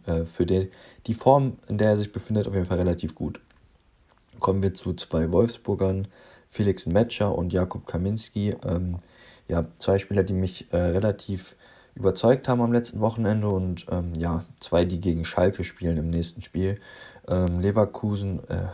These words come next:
Leverkusen, Wolfsburg spielt momentan oft zu null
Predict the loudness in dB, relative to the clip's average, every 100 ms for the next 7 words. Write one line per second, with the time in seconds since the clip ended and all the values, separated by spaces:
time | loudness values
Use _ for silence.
0 | -8 -10 -10 -8 -6 -2 0 0 -2 -12
1 | -6 0 0 2 -2 -2 0 0 0 -2
2 | -2 4 4